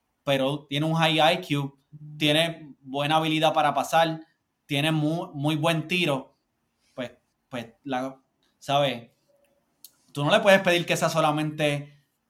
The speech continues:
de un estereotipo. No, pues, si yo puedo hacer muchas cosas.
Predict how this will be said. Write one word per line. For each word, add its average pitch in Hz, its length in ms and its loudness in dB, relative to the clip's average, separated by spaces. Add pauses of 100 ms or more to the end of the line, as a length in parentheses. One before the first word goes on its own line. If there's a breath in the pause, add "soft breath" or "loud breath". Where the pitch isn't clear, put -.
(580)
de 147 160 -2
un 156 140 0
estereotipo. 151 880 -2
No, 120 200 -10
pues, 151 120 -12
si 202 60 -6
yo 156 80 -4
puedo 147 160 0
hacer 170 140 -4
muchas 165 260 -4
cosas. 120 380 -10